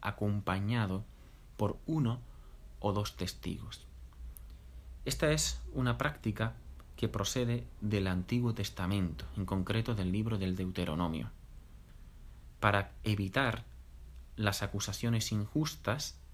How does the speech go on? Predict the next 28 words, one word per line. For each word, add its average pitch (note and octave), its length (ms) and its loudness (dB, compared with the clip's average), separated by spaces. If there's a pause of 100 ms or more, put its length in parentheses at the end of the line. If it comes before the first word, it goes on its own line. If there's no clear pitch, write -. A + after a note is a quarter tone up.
(460)
se - 200 2
pedía A2+ 460 2
que F#2+ 140 -2
hubiese A2+ 500 2 (500)
más A2+ 360 4
de G2+ 100 4
una A#2 280 2
persona A2+ 480 2
acusando G2+ 680 0 (1080)
a F#2 220 2 (400)
el G2+ 200 0
otro A2+ 380 2 (360)
del F#2+ 260 0
que G2+ 120 -4
se G2 160 -2
dice G2+ 280 0
que G#2+ 140 -2
comete F#2 500 -2 (280)
alguna F#2 600 2 (340)
irregularidad. F2 800 0 (960)
Entonces A#2+ 560 6
Jesús - 580 2 (100)
invita A#2 500 4
a G2+ 120 0
que, A2+ 160 2
en A2 100 4
segundo D3 420 4
lugar, G#2 400 4